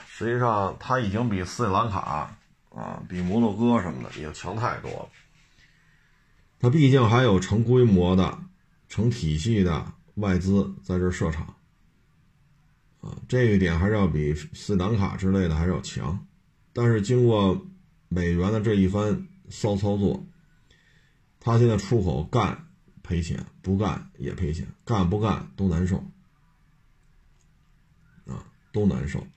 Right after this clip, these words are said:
嗯，还有一个呢，就是由于他国内的经济现在状态非常不好，外汇储备呢只有一百亿左右，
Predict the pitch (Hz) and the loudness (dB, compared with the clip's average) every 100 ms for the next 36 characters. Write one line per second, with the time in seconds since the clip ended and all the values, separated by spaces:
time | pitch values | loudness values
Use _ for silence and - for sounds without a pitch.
0 | _ - _ _ _ _ _ _ _ _ | _ -20 _ _ _ _ _ _ _ _
1 | _ _ _ _ _ 101 101 98 98 95 | _ _ _ _ _ 0 2 6 6 6
2 | 107 127 143 139 127 120 113 101 113 104 | 4 6 6 6 6 4 4 2 2 2
3 | 101 98 95 90 - - - - - _ | 4 4 4 4 0 -8 -10 -12 -18 _
4 | _ _ - 95 101 123 120 120 95 107 | _ _ -8 0 4 4 4 2 2 2
5 | 117 98 90 113 117 98 98 101 101 95 | 4 4 4 2 2 2 2 2 2 2
6 | 85 65 80 98 95 101 80 - - _ | 2 0 -2 0 2 0 -2 -6 -14 _
7 | _ _ _ - 107 104 101 - 82 101 | _ _ _ -6 -2 0 0 0 0 2
8 | 95 87 82 95 92 98 - - 82 82 | 2 2 2 2 4 2 0 -2 -2 -2
9 | - - | -6 -10